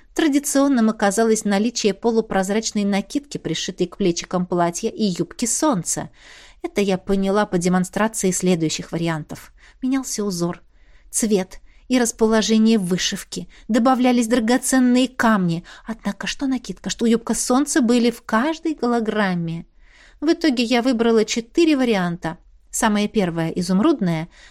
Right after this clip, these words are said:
затем бирюзовое, словно усыпанное капельками росы, бледно-розовое с потрясающими вышитыми по подолу цветами – И чёрное, понравившееся мне тончайшей паутиной кружев, пущенной по всему платью,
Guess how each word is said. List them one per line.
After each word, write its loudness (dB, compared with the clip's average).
затем 0
бирюзовое, 2
словно 0
усыпанное 0
капельками 2
росы, 2
бледно-розовое 2
с -4
потрясающими -2
вышитыми -2
по -4
подолу 2
цветами – 0
И 2
чёрное, -2
понравившееся 0
мне 2
тончайшей -2
паутиной 0
кружев, -6
пущенной -4
по -4
всему -2
платью, -2